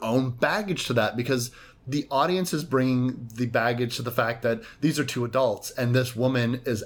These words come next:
acting like a kid, but she is not a kid, and therefore this is sexual. Or are people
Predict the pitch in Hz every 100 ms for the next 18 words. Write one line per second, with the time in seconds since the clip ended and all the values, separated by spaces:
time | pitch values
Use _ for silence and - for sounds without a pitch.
0 | - 175 - 190 139 117 113 - 120 117
1 | 117 - - 127 120 117 113 - - _
2 | 175 180 139 139 156 156 - 131 113 113
3 | 120 - - 120 120 117 123 120 - 120
4 | 113 113 - - - 135 123 101 - 120
5 | 107 - - 71 69 - - - _ _
6 | _ _ 170 175 151 135 131 - 156 143
7 | 123 117 -